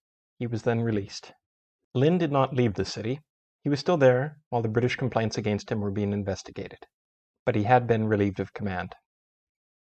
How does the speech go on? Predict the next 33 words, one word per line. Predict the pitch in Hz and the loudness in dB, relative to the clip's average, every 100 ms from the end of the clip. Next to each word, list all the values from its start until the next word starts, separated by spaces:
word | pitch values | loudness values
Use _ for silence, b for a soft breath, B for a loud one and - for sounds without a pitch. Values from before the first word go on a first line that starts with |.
| _ _ _ - - | _ _ _ -10 -2
Qi | 160 | 0
Shan | - 127 151 170 | 2 0 0 -6
seems | - 151 147 | -4 -2 0
to | 143 | -2
have | |
agreed | 117 107 120 143 | -2 0 0 -2
to | 127 | -4
payment | 123 127 147 _ - | -2 -2 -4 _ -10
to | |
the | 120 | -2
British | 123 135 139 | 0 0 -2
of | 120 | -6
five | - 117 117 | 0 0 2
million | 117 113 110 | 0 -2 0
dollars. | 107 - 87 - - _ _ _ _ _ | -2 -2 -8 -12 -20 _ _ _ _ _
It's | - | -2
not | 156 151 | -2 0
clear | - 147 | 2 4
where | 127 117 | 4 2
those | 113 104 | 0 -2
funds | - 110 107 | -2 -2 -2
would | 104 | -4
have | 98 | -6
come | - 107 | -4 -4
from. | - - 160 - _ b b _ _ - | -2 -4 -4 -10 _ b b _ _ -2
Perhaps | 110 113 - | 2 2 2
he | 117 | -2
intended | 107 113 113 - | 0 0 -2 -6
to | 110 | -2
raise | 107 107 | 0 0
the | - | -2
funds | - 107 107 | -2 -2 0
locally. | 110 95 - 110 | 0 0 -4 -10